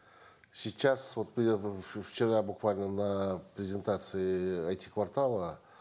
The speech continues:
в Алматы, э, было анонсировано, что Министерство финансов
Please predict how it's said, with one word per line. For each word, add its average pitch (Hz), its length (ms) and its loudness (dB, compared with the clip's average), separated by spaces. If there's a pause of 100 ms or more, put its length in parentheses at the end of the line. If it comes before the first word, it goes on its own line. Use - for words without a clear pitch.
(640)
в 90 200 -4
Алматы, 98 460 -2 (1000)
э, 90 320 -2
было 104 480 4
анонсировано, 101 640 0
что 95 640 0
Министерство 98 540 -2
финансов 107 480 0